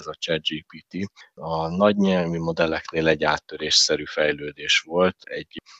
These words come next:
akár csak öt évvel ezelőtti, hogyha a Google fordítóra még valaki emlékszik, hogy milyen minőségben dolgozott, azon látszott, hogy egy nagyon-nagyon ügyetlen gép, és ahhoz képest szinte emberi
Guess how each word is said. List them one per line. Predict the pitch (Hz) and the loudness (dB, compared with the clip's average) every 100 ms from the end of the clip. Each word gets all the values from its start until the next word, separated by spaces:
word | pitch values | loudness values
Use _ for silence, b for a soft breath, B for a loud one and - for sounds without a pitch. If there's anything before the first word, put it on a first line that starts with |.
| - | -4
akár | 87 - 80 | -2 4 4
csak | - 82 - | 4 -2 -2
öt | 85 - | -8 -2
évvel | 82 78 78 | -2 0 2
ezelőtti, | 78 80 78 78 - - 80 78 76 - | 2 2 0 0 -6 -6 -2 0 -2 -6
hogyha | 76 - 76 | -18 -12 -12
a | |
Google | 76 85 80 82 | -10 -10 -4 -6
fordítóra | - 80 78 78 - 78 80 | -2 0 0 -2 -8 -4 -2
még | 78 80 | -2 -4
valaki | 80 78 71 - | -2 -4 -4 -6
emlékszik, | 80 78 76 - 82 - | -6 -6 -6 -6 -6 -8
hogy | 82 | -14
milyen | 80 78 78 | -6 -4 -4
minőségben | 80 - 73 85 76 76 78 | -4 2 4 4 2 -4 0
dolgozott, | 85 90 92 90 90 - - | 0 2 0 -2 -4 -6 -6
azon | - 95 87 87 | 2 4 6 4
látszott, | 85 76 - 78 - | 4 2 -2 -8 -8
hogy | 78 | -6
egy | 76 76 | -4 -4
nagyon-nagyon | 71 73 71 71 71 73 | -4 -2 -2 -4 -4 -6
ügyetlen | 71 73 73 - 73 76 | -6 -10 -10 -8 -8 -4
gép, | 82 90 - | -4 -4 0
és | - | 0
ahhoz | 73 71 - | 0 -4 -14
képest | - 80 76 - - | -10 -10 0 2 4
szinte | 80 76 78 | 0 -8 -4
emberi | 80 76 76 76 | -4 -2 -2 -4